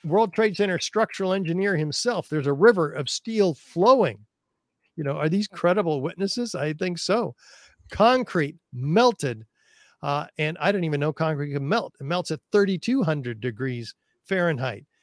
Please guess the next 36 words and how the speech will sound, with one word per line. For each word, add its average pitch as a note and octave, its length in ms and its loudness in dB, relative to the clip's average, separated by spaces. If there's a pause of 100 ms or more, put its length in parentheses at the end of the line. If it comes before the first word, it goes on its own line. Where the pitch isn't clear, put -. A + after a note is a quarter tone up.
(200)
Uh, C3+ 240 -8
fire G3 280 0
temperature D#3+ 460 -2
is B2+ 120 -6
so A3 240 0
intense, E3 440 -2
concrete E3 460 -4
melted D#3 400 -6
like C#3 200 -4
lava D3 520 -2
around C#3+ 460 -2
everything E3+ 560 -2 (300)
in C#3 140 -2
its C3 160 -4
path. A3 640 -2 (640)
Steel C4 320 4
members A#3 440 4
in D3 120 -2
the D3+ 80 0
debris F#3+ 340 -2
pile D3+ 320 2
appear G3 260 0
to F3 60 2
have C#3+ 120 0
been C#3 260 -2
partly E3+ 520 0
evaporated. C3+ 1120 0 (280)
An D3+ 120 -2
extraordinarily D3+ 1080 4 (340)
high F#3+ 220 2
temperatures, F3 600 -4
says C3 260 -4
Doctor D3 360 -4
Jonathan D3+ 560 -2
Barnett, C3 400 -2
the C#3 160 -8